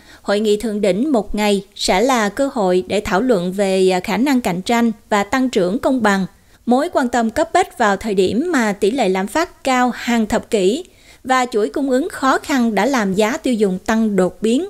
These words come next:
Ba nhà lãnh đạo cũng sẽ thảo luận về cuộc chiến chống biến đổi khí hậu, khi các nước cố gắng đạt được thỏa thuận tại hội nghị thượng đỉnh cop twenty-six ở Glasgow nhằm hạn chế mức tăng nhiệt độ toàn cầu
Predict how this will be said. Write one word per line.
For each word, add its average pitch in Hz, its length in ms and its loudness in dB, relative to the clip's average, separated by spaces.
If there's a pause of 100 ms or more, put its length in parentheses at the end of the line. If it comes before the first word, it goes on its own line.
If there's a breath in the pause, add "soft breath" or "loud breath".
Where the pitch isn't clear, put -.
(880)
Ba 240 160 2
nhà 226 220 0
lãnh 190 200 0
đạo 190 220 2
cũng 214 220 0
sẽ 240 200 2
thảo 214 200 -2
luận 202 280 0
về 185 260 0
cuộc 185 240 -2
chiến 254 360 0
chống 262 380 0
biến 269 160 2
đổi 190 160 2
khí 302 180 -2
hậu, 180 340 0 (420 loud breath)
khi 233 180 2
các 320 180 -2
nước 339 260 -2
cố 302 200 2
gắng 311 400 0
đạt 196 220 0
được 208 200 0
thỏa 190 220 0
thuận 190 360 0
tại 185 300 0
hội 190 180 0
nghị 180 140 0
thượng 190 240 -4
đỉnh 185 280 2 (160)
cop 269 140 0 (140)
twenty-six 208 400 2 (180)
ở 175 160 0
Glasgow 214 560 0 (380 loud breath)
nhằm 233 260 0
hạn 220 220 -4
chế 262 260 2
mức 403 280 -2
tăng 254 240 2
nhiệt 202 180 0
độ 190 220 0
toàn 214 280 -2
cầu 208 320 0